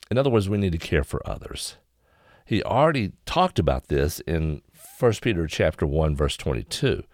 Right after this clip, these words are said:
Now we see it again in Second Peter. Also, he carries this into other conversations throughout, uh, some of the other, uh, epistles that we have.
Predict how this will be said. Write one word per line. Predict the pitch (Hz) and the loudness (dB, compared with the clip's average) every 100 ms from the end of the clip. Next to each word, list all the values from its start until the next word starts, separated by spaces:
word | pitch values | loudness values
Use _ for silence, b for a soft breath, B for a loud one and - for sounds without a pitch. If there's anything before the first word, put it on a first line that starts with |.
| B B B B | B B B B
Now | 92 104 | 0 2
we | 101 | 2
see | - 113 92 | 0 2 2
it | |
again | 85 85 87 85 - | 2 2 2 2 0
in | 73 73 65 64 - _ | 0 0 -2 -6 -12 _
Second | - - 120 - 76 | -4 2 2 2 0
Peter. | 64 50 50 | 0 0 -2
Also, | 92 - 98 | -2 0 0
he | 101 | 0
carries | 95 - 92 90 85 | -2 -2 0 0 0
this | 87 80 - B B B B | -2 -4 -8 B B B B
into | 87 92 104 85 | -2 -2 0 0
other | 69 98 98 80 | 0 0 2 -2
conversations | - 90 78 73 78 69 76 67 | -2 -2 0 -2 -2 -2 -4 -6
throughout, | - 80 73 69 - B B B B | -4 -2 0 0 -4 B B B B
uh, | - 58 | -2 -2
some | - 95 | -2 -2
of | 85 82 | 0 0
the | 80 | 0
other, | 80 78 67 - b b b - - | -2 -2 -6 -12 b b b -16 -12
uh, | 64 | -8
epistles | - - 98 - - | -6 -4 -4 -4 -4
that | 73 | -4
we | 71 | -4
have. | - 71 50 | -2 -2 -4